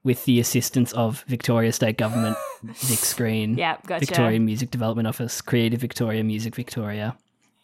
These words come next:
Speaker 1: Wow, good on 'em.
Speaker 2: Yeah.
Speaker 1: I feel like the state of Victoria does put out some, like, good games.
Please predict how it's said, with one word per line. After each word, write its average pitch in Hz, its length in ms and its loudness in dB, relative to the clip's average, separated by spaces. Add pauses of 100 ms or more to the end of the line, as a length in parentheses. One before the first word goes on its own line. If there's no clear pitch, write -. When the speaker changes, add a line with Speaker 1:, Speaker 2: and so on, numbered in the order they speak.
(380)
Speaker 1:
Wow, 143 220 6
good 139 160 0
on 127 100 2
'em. 123 160 0
Speaker 2:
Yeah. 190 300 4 (1200)
Speaker 1:
I - 520 -20
feel 185 120 4
like 415 180 2
the 156 80 -8
state 180 260 6
of 185 40 2
Victoria 135 460 6
does 120 340 2
put 127 280 2
out 110 240 2 (120)
some, 117 240 2
like, 107 460 -2 (1200)
good 120 380 2
games. 107 560 -2